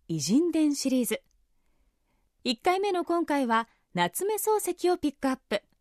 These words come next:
旅人は吉村民さんです。夏目漱石といえば、吾輩は猫である、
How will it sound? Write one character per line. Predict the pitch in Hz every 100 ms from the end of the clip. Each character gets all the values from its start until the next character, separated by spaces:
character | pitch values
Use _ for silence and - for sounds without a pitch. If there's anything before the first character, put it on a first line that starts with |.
| _ _ _ _ _ _
旅 | - 233 262
人 | 247 240
は | 254 - -
吉 | 196 - 269
村 | 208 160 -
民 | 254 415
さ | - 359
ん | 302
で | 302
す。 | - - _ _ _ _ _ _ _ _ _ _ _ _ _ _ _ _ -
夏 | 247 381
目 | 415
漱 | 403 453
石 | 427 381 -
と | 269
い | 247
え | 277
ば、 | 233 214 208 _ _ _
吾 | 180 190 285
輩 | 277 294 269
は | 247
猫 | 208 311 330
で | 262 233
あ | 226
る、 | 185